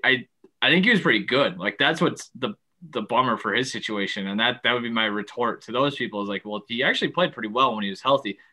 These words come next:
Problem is, is, like, you get what you get when you, you know, you're dealing with a guy who's had the injury history that he does, trying to come back from the injuries that he has come back from.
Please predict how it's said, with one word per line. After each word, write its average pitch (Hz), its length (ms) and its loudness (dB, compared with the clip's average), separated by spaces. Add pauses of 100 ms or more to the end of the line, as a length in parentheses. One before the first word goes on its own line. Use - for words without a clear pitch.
(120)
Problem 175 320 4
is, 135 300 0
is, 113 120 -8
like, 110 260 0 (1160)
you 127 140 2
get 139 140 4
what 123 100 2
you 107 240 0
get 113 300 2
when 110 100 -4
you, 95 240 -4
you 104 160 -6
know, 98 60 -4
you're 92 120 -4
dealing 104 240 -4
with 98 100 -6
a 101 40 -6
guy 104 220 0
who's 101 200 -6 (300)
had 117 160 -2
the 113 120 4
injury 113 260 0
history 117 340 -4
that 92 80 -6
he 120 160 -4
does, 101 240 -4
trying 110 220 -2
to 104 60 -6
come 110 180 -8
back 113 220 -2
from 98 120 -6
the 104 100 -2
injuries 101 300 -6
that 92 140 -6
he 110 240 -6
has 107 260 -2
come 98 160 -10
back 92 260 -6
from. 95 180 -8